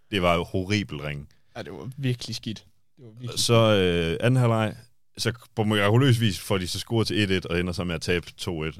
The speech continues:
Speaker 1: ikke? Øh, så det var ligesom, hvad det var. De var heldige med kun at tabe to et i den kamp. De kunne have tabt med mange flere. Øh, så i Parken, det var l-, lidt noget andet. Det er selvfølgelig en overmagten, man er op imod.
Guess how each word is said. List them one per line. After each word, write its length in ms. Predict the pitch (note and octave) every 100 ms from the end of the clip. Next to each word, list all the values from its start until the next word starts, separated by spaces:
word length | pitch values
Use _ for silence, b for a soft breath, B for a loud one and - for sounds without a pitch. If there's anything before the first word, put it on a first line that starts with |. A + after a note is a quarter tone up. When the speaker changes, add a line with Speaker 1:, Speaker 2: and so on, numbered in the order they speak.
| -
Speaker 1:
ikke? 180 | F#2 D#2+ -
Øh, 340 | D2 C2 B1+ - - - - _ -
så 220 | - F2+ - -
det 80 | A#2
var 60 | G#2+
ligesom, 200 | G2+ F2+
hvad 120 | E2
det 100 | E2
var. 260 | F2 F2+ - - - E2 D#2+
De 80 | F#2+
var 60 |
heldige 260 | F#2 G2 F2+
med 120 | D#2+
kun 180 | E2 E2+
at 60 | -
tabe 260 | D#2+ D#2+ -
to 220 | - F2
et 100 | D2+
i 60 | D2+
den 160 | D#2 D2+
kamp. 240 | D2+ C#2 E2
De 80 |
kunne 120 | D2+ D#2
have 60 |
tabt 340 | - E2 - E2+
med 240 | D2 C#2+ C2+ - _
mange 420 | D2+ E2 E2 E2+ D#2
flere. 260 | D2+ C2+ C2 _ _ E2
Øh, 460 | D#2+ D2+ D2 D2 - b b b
så 120 | B2
i 40 |
Parken, 460 | A#2 A2 B2 A#2+ - A2+
det 100 | A2
var 140 | F#2+
l-, 140 | F2
lidt 420 | D#2+ D#2 F2 G#2+ G#2
noget 160 | E2
andet. 300 | E2 F2 - _ -
Det 100 | E2+
er 40 |
selvfølgelig 500 | D#2 - E2 F#2 F#2
en 300 | D#2+ D2+ C#2+ - _ -
overmagten, 540 | - F#2 F#2 D#2+ - E2
man 120 | E2
er 40 |
op 100 | E2
imod. 280 | D#2+ E2 D#2+